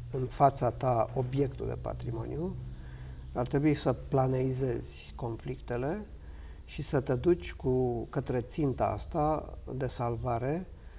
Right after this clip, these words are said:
care mi se pare ceva normal. Deci sunt optimist, mai ales că nici mai mult, nici mai puțin decât ieri seară, doi studenți de la arhitectură din anul șase au venit, în fine, la o alt, un alt grup care se cheamă Arhitera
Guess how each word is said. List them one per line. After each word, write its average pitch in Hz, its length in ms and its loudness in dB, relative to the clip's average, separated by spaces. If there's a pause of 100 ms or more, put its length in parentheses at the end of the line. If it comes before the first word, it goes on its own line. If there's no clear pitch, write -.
(400)
care 147 300 4
mi 151 140 4
se 156 120 -2
pare 165 600 -2 (280)
ceva 147 240 -2
normal. 139 420 2
Deci 117 140 -2
sunt 139 220 -2
optimist, 135 520 0 (280)
mai 127 100 -2
ales 135 240 0
că 143 320 0 (1700)
nici 135 180 2
mai 131 140 8
mult, 131 160 8
nici 127 100 4
mai 127 140 6
puțin 135 320 0
decât 135 260 4 (580)
ieri 139 220 8
seară, 123 760 4
doi 127 180 0
studenți 127 560 0
de 127 60 -4
la 120 80 -2
arhitectură 120 580 -2
din 120 200 -4
anul 120 220 -6
șase 135 560 -2 (1120)
au 123 160 0
venit, 120 500 0
în 127 200 2
fine, 123 240 -2
la 113 160 2
o 120 180 2
alt, 127 280 0
un 131 140 0
alt 131 200 0
grup 135 260 2
care 127 180 -2
se - 120 -8
cheamă 127 200 -2
Arhitera 127 680 -2